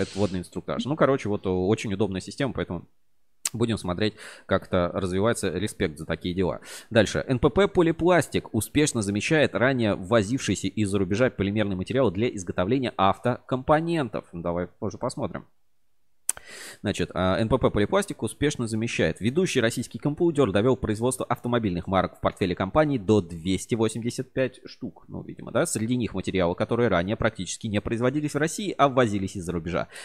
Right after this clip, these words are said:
Решение на основе полиэтилен, э, телефталата П Б Т, поликарбонатных А Б С,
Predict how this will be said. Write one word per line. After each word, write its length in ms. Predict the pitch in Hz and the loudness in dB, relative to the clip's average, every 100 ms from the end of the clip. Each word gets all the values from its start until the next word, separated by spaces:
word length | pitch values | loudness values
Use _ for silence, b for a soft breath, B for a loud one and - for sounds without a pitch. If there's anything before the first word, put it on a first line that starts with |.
| B | B
Решение 360 | 98 107 98 | 0 2 0
на 80 | 92 | 0
основе 300 | 95 110 104 | 0 2 2
полиэтилен, 760 | 95 - 113 113 113 117 123 - _ - | 0 2 2 2 2 2 0 -2 _ -8
э, 160 | 92 95 - _ | -2 -2 -4 _
телефталата 880 | - 117 120 - - 120 127 123 131 | 0 2 2 -2 2 6 6 6 2
П 220 | - 120 | 0 2
Б 120 | 117 | 4
Т, 260 | 147 208 104 B B B B | 6 6 4 B B B B
поликарбонатных 800 | 87 85 92 85 98 107 117 - | -2 0 0 2 2 2 -2 -2
А 100 | 107 | 2
Б 200 | 104 120 | 4 4
С, 160 | 120 | 2